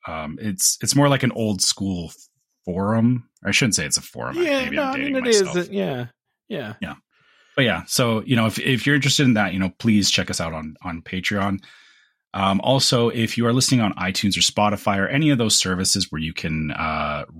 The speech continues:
Speaker 1: rate or leave reviews, you know, please leave us a five-star review. It does help more people find the show.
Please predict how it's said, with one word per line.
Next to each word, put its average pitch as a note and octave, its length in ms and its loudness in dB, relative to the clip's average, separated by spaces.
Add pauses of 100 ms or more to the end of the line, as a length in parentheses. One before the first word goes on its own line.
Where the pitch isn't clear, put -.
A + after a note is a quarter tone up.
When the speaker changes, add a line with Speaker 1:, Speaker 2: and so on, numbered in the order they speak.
Speaker 1:
rate F#2+ 300 0
or D#2+ 80 -10
leave D#2+ 260 -8
reviews, D#2+ 500 -2
you F#2+ 80 0
know, F2+ 100 -6
please C3 280 2
leave F2+ 160 -2
us - 100 0
a - 60 -6
five-star D#2 520 -2
review. D2+ 380 -8
It D2+ 120 -12
does D#2+ 240 0
help D2+ 220 -4
more C#2 200 -8
people F#2 260 -6
find C2+ 280 -6
the B1 40 -4
show. F#2 380 0